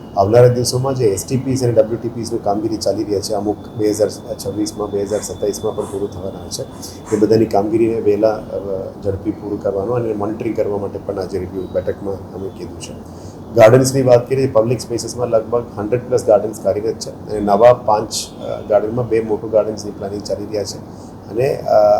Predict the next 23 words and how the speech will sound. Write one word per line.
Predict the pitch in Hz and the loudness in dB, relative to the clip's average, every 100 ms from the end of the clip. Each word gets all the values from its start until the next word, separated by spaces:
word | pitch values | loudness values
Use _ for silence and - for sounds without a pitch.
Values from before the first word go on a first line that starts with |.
| - - - | 2 -8 -6
પચીસેક | - 113 143 127 135 - - | 0 0 2 2 2 2 4
ગાર્ડન, | 110 107 | 4 4
અ, | 110 113 104 98 98 | -2 -4 -4 -4 2
ગાર્ડન | 101 104 | 2 2
વિભાગ | 104 101 98 95 | -2 0 0 0
દ્વારા | 98 95 | -4 -4
પ્લાનિંગ | 95 90 101 - | -4 -4 -6 -6
ફેઝમાં | 98 90 92 | -6 -6 -8
છે. | - - - | -10 -12 -6
એને | 107 120 120 | -4 -2 2
પબ્લિક | 104 135 131 | 4 2 -2
સ્પેસીસ | 131 120 110 | -4 -4 0
વધારે | 107 113 113 104 - - - - | 2 4 2 2 -4 -16 -16 -14
સિટીમાં | - - 117 107 95 | -12 0 2 2 0
થાય, | 95 113 151 - | 2 0 0 -4
લોકો | 110 98 110 | -2 0 0
પબ્લિક | 107 101 104 | -2 -4 -6
સ્પેસીસ | - 104 95 92 | -8 -8 -8 -8
યુઝ | 101 | -8
કરી | 107 104 | -6 -6
શકે, | - - | -8 -8
એ | 123 107 | -2 0
બાબતની | 101 104 101 - | 2 2 0 -2